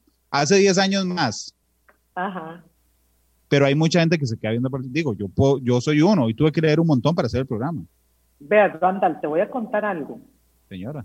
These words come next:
Speaker 2: De lo peor que tenemos en la medicina regenerativa es el desconocimiento y empezando por los profesionales de la salud.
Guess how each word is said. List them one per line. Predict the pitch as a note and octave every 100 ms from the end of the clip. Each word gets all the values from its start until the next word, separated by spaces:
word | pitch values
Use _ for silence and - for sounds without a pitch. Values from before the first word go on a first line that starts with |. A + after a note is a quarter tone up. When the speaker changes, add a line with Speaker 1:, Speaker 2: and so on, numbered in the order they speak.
| - _ _ _ _ _ _
Speaker 2:
De | F#3+ E3 G#3 G3
lo | F#3+ F#3+
peor | G3+ G3 A3 D4
que | E4
tenemos | - D#4+ D4 C#4 G#3+ F3 D3+ D#3 - - - _ _ _ _ _ _ -
en | G3+ G3 F#3+
la | F#3
medicina | F#3 F#3 F#3 F#3 A3+ C4+ B3
regenerativa | B3 G3 F3+ D#3+ D#3+ - A3 A3 A#3 A3+ A3+ - - - _ _ _ _
es | G#3+ G#3
el | C4 G3+
desconocimiento | G#3 G3 - - F#3+ F3+ F3 F#3 F3 G3+ G#3+ A3 C4 -
y | A3+
empezando | F#3+ F3+ E3+ E3 - B3 C4+ C4+ A#3+ A#3+ - _ _ _ _ _ _
por | G#3+ G3+
los | F#3
profesionales | F#3+ F3 F3+ F3 E3 E3 E3 G#3
de | G#3
la | E3+ C#3+
salud. | C#3+ D3+ A#3 B3+ -